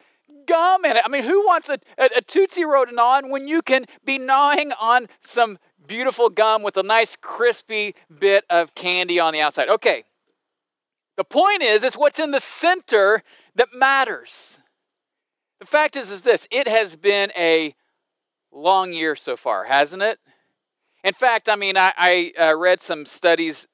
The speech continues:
today about, that the C D C came out about how people are struggling during this time. Seventy-four percent of eighteen to twenty-four-year-olds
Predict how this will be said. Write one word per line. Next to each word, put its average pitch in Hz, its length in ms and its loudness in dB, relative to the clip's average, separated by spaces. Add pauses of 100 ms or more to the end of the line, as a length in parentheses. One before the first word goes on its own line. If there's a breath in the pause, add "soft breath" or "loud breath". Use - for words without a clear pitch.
today 143 460 0
about, 143 420 4 (800)
that 151 120 -4
the 147 80 -14
C 180 180 -10
D 165 100 -8
C 165 240 -8
came 151 300 -4
out 165 280 0
about 139 480 0 (360)
how 160 200 0
people 165 520 -6
are 165 120 0
struggling 214 540 -4
during 151 240 -4
this 165 160 -10
time. 175 480 -2 (800)
Seventy-four 254 920 2
percent 208 600 -4
of 160 240 0
eighteen 220 440 -2
to 190 60 -8
twenty-four-year-olds 170 1300 -4